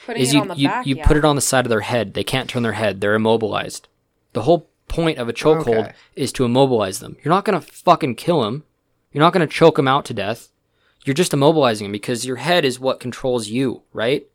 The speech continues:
Speaker 3: True, yeah.
Speaker 2: You're just controlling them. S-, you're, you're, you are controlling them. They can't move their head. They can't move around. They, you put your knee on the side of their head so they can't twist about like a fish.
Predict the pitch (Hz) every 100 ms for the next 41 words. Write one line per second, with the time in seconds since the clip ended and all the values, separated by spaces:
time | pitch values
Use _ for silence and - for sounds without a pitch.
0 | _ _ _ - 139 117 113 107 151 151
1 | 190 - 160 - 165 170 156 127 127 139
2 | 120 - - 135 143 131 131 147 127 _
3 | _ _ _ _ 147 156 208 202 165 143
4 | 143 - 143 123 123 110 - 127 135 175
5 | 160 156 147 143 117 120 117 113 139 139
6 | 143 143 113 110 107 104 - - - _
7 | _ _ - 143 151 214 214 185 165 170
8 | 160 131 120 - 147 135 113 - - 151
9 | 117 - 113 - 147 143 - _ _ _
10 | _ _ - - 156 - 123 131 135 117
11 | 110 - - 139 101 - -